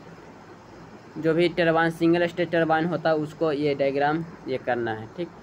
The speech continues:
Write a neat sketch to explain the working principle of the nozzle control governing of the steam turbine, ठीक। अ, और नेक्स्ट क्या, रैंकिन साइकिल, टीएस and टीएस डायग्राम, ठीक। तो ये सारे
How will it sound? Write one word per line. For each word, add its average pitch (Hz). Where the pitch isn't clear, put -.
Write 175
a 190
neat 185
sketch 190
to 190
explain 180
the 180
working 170
principle 180
of -
the 175
nozzle 156
control 175
governing 156
of 147
the 160
steam 135
turbine, 107
ठीक। -
अ, 131
और 143
नेक्स्ट 175
क्या, 190
रैंकिन 175
साइकिल, 180
टीएस 170
and 160
टीएस 139
डायग्राम, 104
ठीक। 190
तो -
ये 190
सारे 190